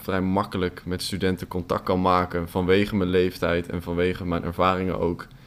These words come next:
Ik zie ook, denk ik, vrij makkelijk als mensen brak zijn op een vrijdagochtend. En, eh, ja, daar doe ik dan wel altijd iets mee. Ik, ik zal ze niet moeilijk maken, maar ik, ik,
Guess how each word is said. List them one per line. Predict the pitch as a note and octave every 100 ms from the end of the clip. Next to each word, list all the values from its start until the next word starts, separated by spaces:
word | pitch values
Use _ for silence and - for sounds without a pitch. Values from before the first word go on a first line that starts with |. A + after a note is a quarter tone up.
| -
Ik | - F#2
zie | - - -
ook, | F2
denk | F2 F2+
ik, | F2
vrij | - F2+ F#2
makkelijk | F#2+ F#2 - F2+ -
als | F2+
mensen | F#2+ F2+ F#2
brak | G#2 G#2 -
zijn | F#2+
op | F2+ G2
een |
vrijdagochtend. | F2 F#2+ F#2+ F#2+ G2+ G2 - F2+ F#2+
En, | - F2+ F#2 F2
eh, | E2+ E2+ D#2+ - - - -
ja, | F2+
daar | G2+
doe | F#2
ik | G#2
dan | G2+
wel | G2 G2
altijd | F#2 G2+ G2+
iets | G#2 G2+
mee. | G2 F#2
Ik, | G2
ik | G2+ G#2
zal | A2+ A2
ze | A#2+
niet | A2
moeilijk | G#2 G#2 G2+
maken, | F#2 F2+ F2 F#2+
maar | G2+ F2+
ik, | F2+
ik, | -